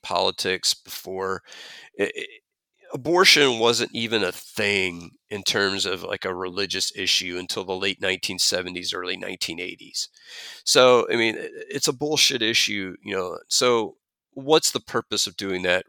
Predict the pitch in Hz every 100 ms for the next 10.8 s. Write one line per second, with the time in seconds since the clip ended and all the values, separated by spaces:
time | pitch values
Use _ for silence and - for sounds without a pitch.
0 | 120 131 147 151 135 104 - - - 95
1 | - 90 76 73 65 - - _ _ _
2 | _ _ _ _ - 117 - 113 107 95
3 | 92 95 90 - - _ 98 101 92 87
4 | - _ _ - - - - _ - 107
5 | 92 110 - 110 120 110 104 90 90 -
6 | - _ - - - - 147 151 143 135
7 | 92 131 135 120 107 113 117 123 117 104
8 | - - - - _ _ - - 139 131
9 | 123 - 117 107 98 87 - 95 90 90
10 | 95 - - 90 87 - 85